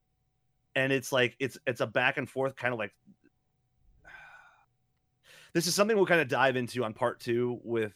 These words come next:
with the games we're gonna cover, but, like, the idea that corporate, like, corporate will always back their, <sighs> how do I wanna phrase this?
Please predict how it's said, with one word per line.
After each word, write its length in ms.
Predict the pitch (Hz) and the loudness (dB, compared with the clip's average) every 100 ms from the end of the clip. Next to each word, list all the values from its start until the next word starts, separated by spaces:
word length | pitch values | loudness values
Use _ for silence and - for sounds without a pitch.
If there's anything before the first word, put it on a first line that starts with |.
| - | -8
with 220 | 113 101 | -6 -6
the 80 | 110 | -8
games 300 | 101 101 107 | -10 -8 -6
we're 80 | 120 | -6
gonna 140 | 120 | -4
cover, 420 | 127 127 123 123 - - - | -2 0 0 -2 -6 -18 -6
but, 100 | 131 | 2
like, 160 | 135 113 | 2 4
the 140 | 143 | 4
idea 340 | 135 123 143 | 4 4 2
that 140 | 131 123 | 2 0
corporate, 480 | - 131 127 127 - _ | -2 -2 0 -4 -4 _
like, 260 | 113 104 - _ _ _ _ _ _ | -6 -6 -10 _ _ _ _ _ _
corporate 420 | - 180 190 220 160 | 0 2 2 0 0
will 180 | 160 - | 0 4
always 640 | 143 151 147 139 120 - _ _ _ _ _ _ _ _ _ _ _ _ _ _ _ - | 6 6 4 2 -4 -10 _ _ _ _ _ _ _ _ _ _ _ _ _ _ _ 4
back 460 | 127 120 120 - _ _ _ _ _ _ _ _ | 4 6 0 -6 _ _ _ _ _ _ _ _
their, 720 | 101 95 113 113 110 107 101 - _ _ _ _ _ _ _ _ _ _ _ _ _ _ _ _ _ _ _ - | -20 -6 -2 2 2 2 -2 -8 _ _ _ _ _ _ _ _ _ _ _ _ _ _ _ _ _ _ _ -20
<sighs> 0 | |
how 500 | - - - - 135 | -20 -20 -18 -12 -6
do 60 | |
I 20 | 135 | -2
wanna 180 | 123 | -2
phrase 320 | 107 107 107 101 | -2 -2 -4 -4
this? 220 | 101 | -10